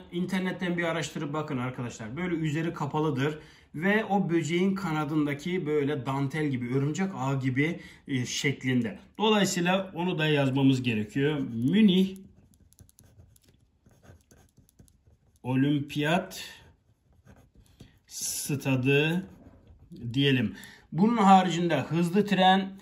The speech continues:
yine biliyorsunuz ki balıkçıl kuşlarından. Robot teknolojisi yine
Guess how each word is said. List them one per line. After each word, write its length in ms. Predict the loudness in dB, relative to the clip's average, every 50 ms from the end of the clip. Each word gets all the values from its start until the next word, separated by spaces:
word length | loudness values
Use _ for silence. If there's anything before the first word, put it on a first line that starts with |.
| -18 _
yine 300 | -6 -4 -2 0 0 0
biliyorsunuz 520 | 0 0 0 -2 -2 -2 -2 -2 -2 -2 -2
ki 220 | -4 -2 -2 0
balıkçıl 500 | 2 2 2 2 0 -2 -2 -4 -4 -4
kuşlarından. 760 | -4 -8 -8 -8 -6 -6 -6 -6 -6 -6 -8 -8 -8 -10 -12 -16 -20 -20 -20 -20 _ _ -4
Robot 360 | -2 0 4 4 4 4 4 0
teknolojisi 1000 | -2 -2 -2 -2 -2 -2 0 0 -2 -2 -2 -2 -2 0 0 -2 -4 -6 -12 -16 _
yine 540 | -4 -2 0 2 2 0 0 -2 -6 -14